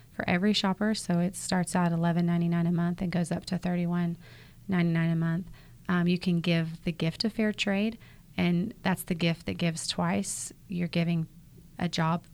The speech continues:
to someone in poverty, and you're also giving a great gift to someone. And so we really love, um, when people join our clubs. And, uh, we also are opening a retail store if you're in Texas or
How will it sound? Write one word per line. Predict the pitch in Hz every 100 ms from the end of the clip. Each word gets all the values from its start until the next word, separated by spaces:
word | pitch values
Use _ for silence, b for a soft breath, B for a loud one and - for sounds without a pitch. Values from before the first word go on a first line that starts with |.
| -
to | 196
someone | 175 180 170 170
in | 165
poverty, | - 170 175 185
and | 180
you're | 175
also | 180 170 - 175 170 b b b b -
giving | 175 175 165 - - -
a | 180 190 -
great | - 175 170
gift | 165 165 -
to | 185
someone. | - 175 175 175
And | 175 175
so | 180
we | 175 175
really | 175 175 175 175 b b b -
love, | 190 190 180
um, | 202 185 175 175
when | 175
people | - - 180
join | - 180 170
our | 170
clubs. | - 180 175 175 - - b b b -
And, | 185 175 175
uh, | 180 170 170 175
we | 185
also | 247 254 269
are | 214
opening | 190 208 202 190
a |
retail | 175 190 - 185
store | - 202
if | 214 -
you're |
in | 190 180
Texas | 190 - - 262 -
or | 170 170 170